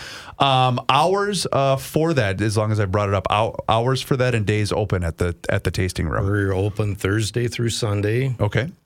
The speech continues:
Speaker 2: Thursday, it's two to seven. Uh, Friday, Saturday, it's noon to nine,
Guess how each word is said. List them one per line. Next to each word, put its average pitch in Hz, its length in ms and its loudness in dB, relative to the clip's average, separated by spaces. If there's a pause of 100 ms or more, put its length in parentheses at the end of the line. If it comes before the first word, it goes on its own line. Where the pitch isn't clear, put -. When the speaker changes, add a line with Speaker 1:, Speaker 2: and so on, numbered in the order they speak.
(240)
Speaker 2:
Thursday, 104 420 0
it's - 220 -4
two 110 320 0
to 113 80 -2
seven. 135 600 -2 (960)
Uh, 92 160 2
Friday, 101 360 0
Saturday, 98 520 0
it's 92 400 -4
noon 101 380 0
to 98 80 0
nine, 123 600 0